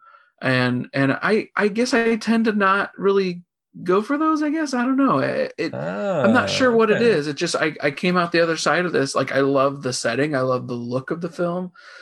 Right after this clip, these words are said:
Speaker 1: There's some, like, cornball, like, like, design choices in terms of, um,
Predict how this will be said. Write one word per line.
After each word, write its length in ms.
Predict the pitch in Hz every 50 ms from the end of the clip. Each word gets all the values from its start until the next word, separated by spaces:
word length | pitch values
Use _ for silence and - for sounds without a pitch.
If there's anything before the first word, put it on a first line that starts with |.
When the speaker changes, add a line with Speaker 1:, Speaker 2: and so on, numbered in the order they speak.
| - - - - _
Speaker 1:
There's 240 | - 175 170 170 175
some, 260 | - 226 214 208 196
like, 240 | 185 165 139 120 -
cornball, 800 | - - - 170 165 165 170 165 156 156 151 151 151 151 147 143
like, 360 | 143 131 127 120 - - - - -
like, 340 | - 135 123 123 120 - - - _ _ _ _ _ _ _ 202
design 480 | 156 139 127 123 120 123 131 139 147
choices 640 | 143 - 170 165 165 165 - - 175 165 165 160 143
in 200 | - - 139 135
terms 360 | 135 - 143 139 135 135 131
of, 340 | 135 127 123 123 127 123 127 _ _ _ _ _ _ - _ _ _ _ _ _ _ _ _ _ _
um, 520 | - 127 120 117 117 117 117 117 113 -